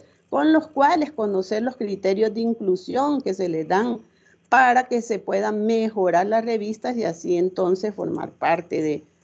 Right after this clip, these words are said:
del ilac. La creación de la B B S H N fue realmente como una alternativa para las revistas.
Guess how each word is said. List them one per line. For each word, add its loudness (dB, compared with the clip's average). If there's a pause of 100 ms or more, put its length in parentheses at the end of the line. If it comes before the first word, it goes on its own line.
del 2
ilac. 0 (260)
La 6
creación 0
de 0
la 2
B 0
B 2
S -4
H 2
N 0 (280)
fue 2
realmente 0
como 0
una 2
alternativa 0
para 2
las -4
revistas. -2